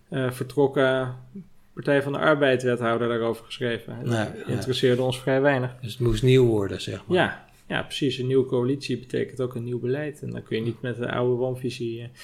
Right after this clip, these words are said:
Speaker 1: Dus we hebben dat ding helemaal niet besproken. Eh, vervolgens wilde de oppositie hem ineens hebben, ja. Eh, het was een concept. Eh, het
Speaker 2: Maar
Speaker 1: college
Speaker 2: ook
Speaker 1: had hem
Speaker 2: daar
Speaker 1: nog
Speaker 2: weer
Speaker 1: niet vastgesteld.
Speaker 2: Ja.
Speaker 1: Eh,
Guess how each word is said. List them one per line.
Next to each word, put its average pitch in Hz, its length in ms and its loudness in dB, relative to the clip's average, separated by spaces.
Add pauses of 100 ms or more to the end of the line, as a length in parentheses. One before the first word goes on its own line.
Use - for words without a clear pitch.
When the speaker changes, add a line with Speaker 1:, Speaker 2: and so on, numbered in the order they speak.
(260)
Speaker 1:
Dus 123 140 0
we 127 60 8
hebben 123 180 8
dat 113 80 4
ding 127 160 6
helemaal 131 220 4
niet 123 160 2
besproken. 127 640 0 (180)
Eh, 107 300 -4 (240)
vervolgens 120 600 -4
wilde 113 260 0
de 113 60 -4
oppositie 123 520 -8
hem 120 80 -6
ineens 113 220 -6
hebben, 117 260 -2
ja. 110 200 -10 (760)
Eh, - 180 -8
het 120 160 -2
was 127 180 0
een 127 140 -4
concept. 123 560 -4
Eh, - 140 -4
het 113 220 -4
Speaker 2:
Maar 120 160 2
Speaker 1:
college 135 320 8
Speaker 2:
ook 139 60 10
Speaker 1:
had - 80 10
hem 123 80 8
Speaker 2:
daar 135 100 10
Speaker 1:
nog 135 80 10
Speaker 2:
weer 131 120 10
Speaker 1:
niet 127 100 4
vastgesteld. 147 880 4 (120)
Speaker 2:
Ja. - 80 -2
Speaker 1:
Eh, - 100 4